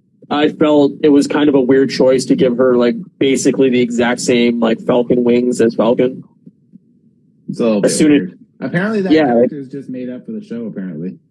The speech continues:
Speaker 1: Yeah, so then why go that direction?
Speaker 2: Weird.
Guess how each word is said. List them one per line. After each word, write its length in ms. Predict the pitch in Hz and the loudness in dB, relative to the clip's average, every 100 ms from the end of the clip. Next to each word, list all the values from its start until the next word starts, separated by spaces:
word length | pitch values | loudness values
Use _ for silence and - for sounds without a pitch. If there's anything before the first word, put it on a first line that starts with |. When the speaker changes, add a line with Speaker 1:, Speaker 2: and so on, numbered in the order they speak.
| _ _ _ _ _ _ - | _ _ _ _ _ _ -6
Speaker 1:
Yeah, 300 | 170 180 143 | -2 0 0
so 200 | 139 156 | 0 2
then 220 | 160 147 | 4 4
why 200 | 135 139 | 4 2
go 200 | 123 139 | 2 2
that 160 | 127 120 | 2 0
direction? 500 | 120 117 113 - 95 - _ _ _ _ _ _ _ _ - | 0 0 -2 -8 -12 -14 _ _ _ _ _ _ _ _ -8
Speaker 2:
Weird. 360 | 98 92 87 | -6 -6 -8